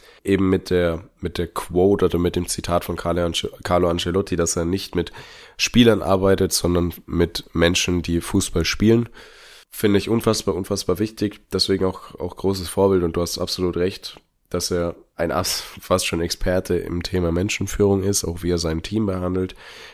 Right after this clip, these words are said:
was man auch so zwischen den Zeilen liest,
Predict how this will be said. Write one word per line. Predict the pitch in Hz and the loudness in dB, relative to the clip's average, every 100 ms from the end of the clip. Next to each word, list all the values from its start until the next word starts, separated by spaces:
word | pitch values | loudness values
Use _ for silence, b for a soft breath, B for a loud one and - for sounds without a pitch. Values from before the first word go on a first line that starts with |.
| B - | B -4
was | 82 90 - | 2 4 6
man | 92 | 4
auch | 71 87 | 4 2
so | - 90 | 2 0
zwischen | - 98 95 87 | 2 2 2 2
den | 85 82 | 2 2
Zeilen | - 87 101 101 95 - - | 2 4 6 4 0 -6 -6
liest, | 82 90 104 110 107 - - - - | -2 2 4 6 4 2 -2 -8 -12